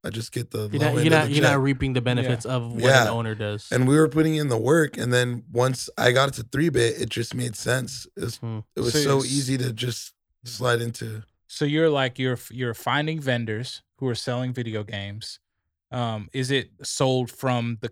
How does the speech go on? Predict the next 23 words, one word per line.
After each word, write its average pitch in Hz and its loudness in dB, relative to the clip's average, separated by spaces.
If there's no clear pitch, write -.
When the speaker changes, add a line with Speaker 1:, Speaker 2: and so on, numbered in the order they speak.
Speaker 3:
the 117 -6
video 120 -2
game 110 -4
company 113 -8
itself? 160 -2
Is 117 -6
it 113 -6
like 113 -4
a, 104 -6
a 107 -8
warehouse, 127 -4
like, 107 -6
uh, 110 -6
an 120 -8
organization 120 -4
or, 113 -6
or 110 -8
Speaker 1:
Where 127 6
we 135 6
get 135 6
our 120 10
games 117 -2
from? 196 2